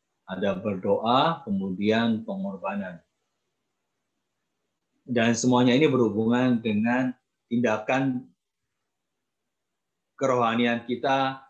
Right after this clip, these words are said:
untuk mengenali Tuhan itu. Jadi kalau kita melihat dari berdoa ini adalah salah satu utama, keutama dalam hal ini, maka ini akan masuk ke dalam ranah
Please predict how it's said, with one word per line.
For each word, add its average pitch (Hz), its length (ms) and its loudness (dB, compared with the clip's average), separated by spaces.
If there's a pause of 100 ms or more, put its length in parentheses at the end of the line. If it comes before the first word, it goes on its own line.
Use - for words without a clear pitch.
(1120)
untuk 123 640 -2 (1120)
mengenali 131 560 0
Tuhan 113 320 -2
itu. 92 400 -10
Jadi 123 160 -2
kalau 143 140 2
kita 143 180 0
melihat 151 240 2 (220)
dari 131 260 0
berdoa 135 460 2
ini 165 160 2
adalah 120 240 2
salah 117 260 -4
satu 110 260 -10
utama, 135 460 -2 (300)
keutama 131 560 0
dalam 107 320 -4
hal 110 160 -6
ini, 135 320 -4 (320)
maka 127 240 -2
ini 151 180 0
akan 139 380 -2
masuk 147 280 -6
ke - 40 -4
dalam 110 320 -2
ranah 117 480 -4